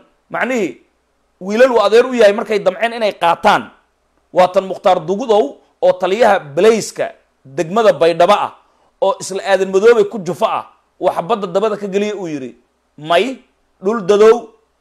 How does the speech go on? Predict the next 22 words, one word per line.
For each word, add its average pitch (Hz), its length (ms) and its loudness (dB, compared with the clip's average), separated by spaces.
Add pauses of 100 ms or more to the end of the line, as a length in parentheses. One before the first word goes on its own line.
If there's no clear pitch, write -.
(120)
majeerteen 170 540 -2
leeyahay, 156 460 2 (500)
lama 160 260 -2
taaban 151 360 -2
karo." 117 260 -14 (400)
Oodii 202 460 4
ay 180 100 -4
ku 147 260 -14
wareejiyeenna 170 640 -2
ku 208 140 -18 (240)
gubay 175 320 0 (420)
oo 165 80 -2
dhulkii 190 320 -8
majeerteen 143 600 -10 (240)
faraha 180 220 2
laga 139 200 -4
qaaday. 107 280 -18 (560)
Marka 247 180 0
dadka 226 320 -2
xumaan 247 320 -2
iskuma 220 320 -6
raacayaan, 185 680 2